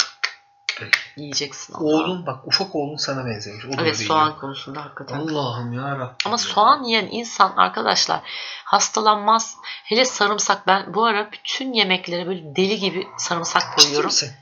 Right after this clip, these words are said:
Speaker 2: Evet,
Speaker 1: Ben
Speaker 2: hissetmiyorum.
Speaker 1: sarımsak mı yiyorum?
Speaker 2: Yiyorsun, evet. Çünkü yani kış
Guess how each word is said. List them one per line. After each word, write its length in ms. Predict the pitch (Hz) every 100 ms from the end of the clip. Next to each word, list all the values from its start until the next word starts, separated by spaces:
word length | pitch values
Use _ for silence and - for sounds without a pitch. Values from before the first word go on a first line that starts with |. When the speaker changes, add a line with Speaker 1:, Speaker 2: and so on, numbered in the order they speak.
| _ _ _ _ -
Speaker 2:
Evet, 200 | 160 147
Speaker 1:
Ben 60 | 143
Speaker 2:
hissetmiyorum. 420 | - - 151 190
Speaker 1:
sarımsak 360 | 170 - 175 170
mı 80 |
yiyorum? 220 | 131 113 - -
Speaker 2:
Yiyorsun, 420 | 175 156 - 135
evet. 360 | 139 139 - - _
Çünkü 380 | - 196 - 294
yani 380 | 247 185 190 226 -
kış 380 | 311 302 -